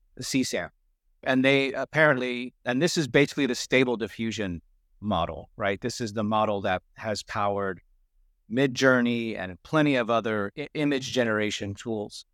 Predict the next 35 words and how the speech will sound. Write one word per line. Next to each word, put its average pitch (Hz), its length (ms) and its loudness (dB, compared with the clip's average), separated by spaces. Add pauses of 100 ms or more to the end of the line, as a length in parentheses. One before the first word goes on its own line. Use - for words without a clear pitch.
(260)
And, 120 240 2
and 143 300 -2 (580)
I've 131 160 4
only 139 220 2
read 127 180 6
a 117 60 4
bit 120 180 2
about 117 360 2
it, 113 220 -4
but, 110 240 -4 (100)
you 131 100 -6
know, 113 160 -2 (120)
they 127 100 0
took, - 420 2 (800)
um, 107 540 -2
measures 143 580 4 (120)
to, 127 360 2 (520)
to 131 180 -2
try 131 380 4
to 131 200 2
ensure 123 520 2
that 107 200 -2
C 127 200 0
sam 117 420 -4 (100)
was 110 280 -4
not 120 280 0
included 135 540 -2
in 156 100 2
the 151 80 0
training 156 320 -2
data. 160 360 0 (420)
But 127 320 4 (880)
it 131 120 -6
turns 127 300 2
out, 120 200 4